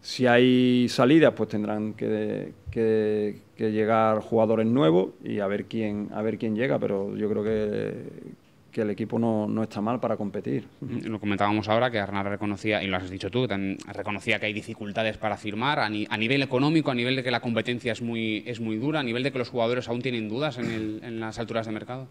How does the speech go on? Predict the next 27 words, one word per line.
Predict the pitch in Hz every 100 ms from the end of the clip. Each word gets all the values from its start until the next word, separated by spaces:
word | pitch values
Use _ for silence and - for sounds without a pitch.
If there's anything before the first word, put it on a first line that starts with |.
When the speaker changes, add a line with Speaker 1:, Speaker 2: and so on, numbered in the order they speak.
| -
Speaker 1:
Bueno, | 139 160 170
a | 165 131
nivel | 127 135
de | 139
que | 156 165 156 139 135 127 131
es | 127
una | 135 127
categoría | 135 127 127 127 135 123 113
con, | 127 123 123
muy | 123 123 131
competitiva, | 123 120 117 120 151 160 160 123
con | 123 113
equipos | 131 120 123 120 117
muy | 127 131
poderosos | 123 123 139 - 131
económicamente | 127 123 127 127 139 165 160 180
y | 139
en |
el | 113
que | 107
nosotros, | 104 147 107 107
pues, | 113
nos | 110 113
tenemos | 117 120 117
que | - 117
ir | 120
adaptando | 113 110 - 123 127 135 143